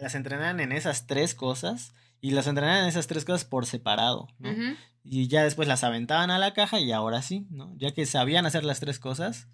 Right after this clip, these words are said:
Speaker 1: por separado, como que las palomas ya ahora sí tenían la capacidad de poner juntas las, los tres comportamientos que ya son parte de su repertorio.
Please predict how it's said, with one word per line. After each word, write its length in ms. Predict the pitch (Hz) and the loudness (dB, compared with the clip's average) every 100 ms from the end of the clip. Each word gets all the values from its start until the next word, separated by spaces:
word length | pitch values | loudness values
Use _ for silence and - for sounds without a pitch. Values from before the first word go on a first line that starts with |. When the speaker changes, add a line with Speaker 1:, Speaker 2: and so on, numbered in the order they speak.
| _ _ _ | _ _ _
Speaker 1:
por 140 | 131 | -6
separado, 640 | 120 123 117 117 78 104 208 - - - - | -4 -4 0 2 2 0 -4 -10 -18 -20 -8
como 220 | 131 127 | -4 -2
que 100 | 131 | 0
las 180 | 123 120 | 0 0
palomas 340 | 131 139 139 | 0 0 2
ya 200 | 135 135 | 4 4
ahora 240 | 127 131 | 4 2
sí 100 | 120 | 0
tenían 240 | 147 135 139 | -4 -2 -2
la 80 | 127 | -2
capacidad 600 | 120 117 - 131 160 - - - _ | -4 -6 -6 -4 -4 -6 -18 -20 _
de 100 | 127 | -10
poner 300 | 120 131 143 | -4 -2 0
juntas 560 | 139 139 156 165 135 123 | -2 0 0 0 -2 -2
las, 280 | 127 120 120 | -2 -4 -6
los 280 | - 127 - | -8 -8 -8
tres 300 | 131 135 127 | -4 -4 -4
comportamientos 800 | - 127 131 120 120 143 170 165 | -4 -2 -2 -2 -2 -2 -2 -4
que 80 | 131 | -4
ya 160 | 131 131 | -2 -2
son 180 | 139 | -4
parte 240 | 131 135 131 | -4 -4 -4
de 60 | |
su 120 | 120 117 | -6 -6
repertorio. 640 | 120 120 117 131 156 214 | -8 -8 -8 -6 -6 -6